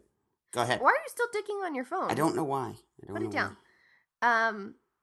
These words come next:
Speaker 2: I think there's a lot of things that if he wasn't traveling so much, he would be a lot more happier.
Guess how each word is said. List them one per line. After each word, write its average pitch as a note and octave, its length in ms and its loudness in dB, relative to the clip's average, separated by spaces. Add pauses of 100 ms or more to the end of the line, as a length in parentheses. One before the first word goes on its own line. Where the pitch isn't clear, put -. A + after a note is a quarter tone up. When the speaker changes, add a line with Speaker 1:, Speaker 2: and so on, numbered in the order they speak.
(800)
Speaker 2:
I E4+ 80 4
think G4+ 180 -2
there's A4 140 4
a D#4 60 4
lot B3+ 260 8
of C4+ 100 0
things G3 460 -4
that F#3 200 4
if G3+ 120 -6
he G#3+ 100 -8
wasn't G3 300 -2
traveling F3+ 400 2
so F#3 200 -8
much, D#3+ 260 -4
he F#3 100 -10
would F3 140 -8
be F3 120 -8
a D#3+ 60 -8
lot D3 180 -2
more D#3+ 140 -6
happier. F3 500 -10